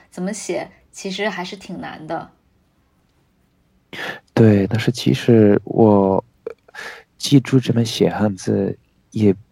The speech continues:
Speaker 2: 不仅是为了去写汉字，也是为了去记住它们。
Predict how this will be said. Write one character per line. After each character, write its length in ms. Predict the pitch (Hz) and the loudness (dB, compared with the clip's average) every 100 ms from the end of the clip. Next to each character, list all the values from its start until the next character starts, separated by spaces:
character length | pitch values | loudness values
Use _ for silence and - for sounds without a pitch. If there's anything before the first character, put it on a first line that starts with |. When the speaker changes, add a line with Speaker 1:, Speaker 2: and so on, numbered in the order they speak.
| _ _ _ _ | _ _ _ _
Speaker 2:
不 160 | - | 2
仅 360 | 131 113 - 87 | 2 2 -8 -8
是 600 | 90 - 104 95 90 90 - | -8 -8 -2 0 0 -4 -4
为 160 | 110 | 0
了 80 | 101 | 0
去 160 | 95 - | 0 0
写 300 | 113 - - | -2 -2 -4
汉 140 | - - | -6 -8
字， 260 | - - - _ | -8 -8 -8 _
也 140 | - | 0
是 180 | 107 120 | 2 4
为 220 | 104 101 | 6 4
了 160 | 98 95 | 2 -2
去 260 | - 104 - | -4 -4 -4
记 200 | - - | -4 -2
住 120 | - - | -2 -2
它 180 | - 98 | -4 -6
们。 180 | 98 | -8